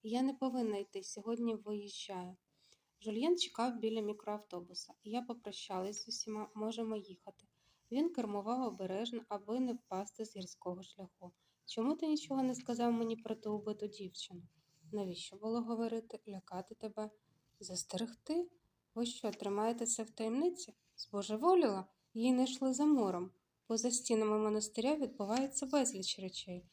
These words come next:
Ти ніколи не переймалася кримінальною хронікою». Він долав Маріїні докори так само легко, як, як повороти. «Досі нікого не вбивали під стінами мого будинку».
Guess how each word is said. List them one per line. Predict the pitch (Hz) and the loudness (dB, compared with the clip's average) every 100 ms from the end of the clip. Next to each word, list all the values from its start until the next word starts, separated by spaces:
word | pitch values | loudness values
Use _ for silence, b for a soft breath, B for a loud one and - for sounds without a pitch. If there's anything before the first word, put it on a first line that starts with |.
| b b - | b b -2
Ти | 226 | 2
ніколи | 226 226 247 240 | 2 2 2 4
не | 233 | 4
переймалася | 233 233 247 247 214 185 - | 2 0 2 2 2 0 -4
кримінальною | - 202 196 196 190 185 190 - | -6 -6 -2 -2 0 0 -2 -6
хронікою». | - 185 185 - 185 - b b b _ 202 | -10 -10 -10 -14 -20 -20 b b b _ -2
Він | 247 302 | 2 4
долав | 247 202 233 - | 4 2 0 0
Маріїні | 214 214 214 214 208 | 0 2 2 2 0
докори | 214 226 220 208 | -2 -4 -6 -8
так | - 190 | -10 -10
само | - 196 190 | -6 -4 -2
легко, | 185 202 - 196 | -2 -6 -10 -10
як, | 185 - - _ - - _ _ | -8 -10 -18 _ -20 -20 _ _
як | 214 208 - | -6 -6 -6
повороти. | - 190 190 185 185 - - b b b b b - | -6 -4 -4 -4 -6 -10 -20 b b b b b -2
«Досі | 226 294 - 254 | 4 4 4 4
нікого | 254 254 247 247 | 2 0 2 2
не | 240 | 0
вбивали | 240 247 269 240 | 0 2 4 4
під | 208 - | 0 -8
стінами | - - 185 185 180 | -10 -2 0 2 2
мого | 185 185 185 | 0 -2 -8
будинку». | 185 185 175 175 | -10 -8 -6 -8